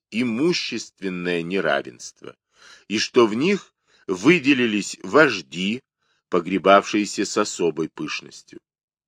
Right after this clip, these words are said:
При раскопках таких могил, в большинстве своём разграбленных,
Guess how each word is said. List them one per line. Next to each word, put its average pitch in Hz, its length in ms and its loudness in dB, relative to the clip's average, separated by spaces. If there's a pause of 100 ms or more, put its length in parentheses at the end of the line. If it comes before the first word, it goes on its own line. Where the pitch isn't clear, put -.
(500)
При 127 200 4
раскопках 156 800 2
таких 120 460 -4
могил, 95 480 -2
в 78 200 -18
большинстве 101 800 0
своём 90 560 0
разграбленных, 85 1160 -4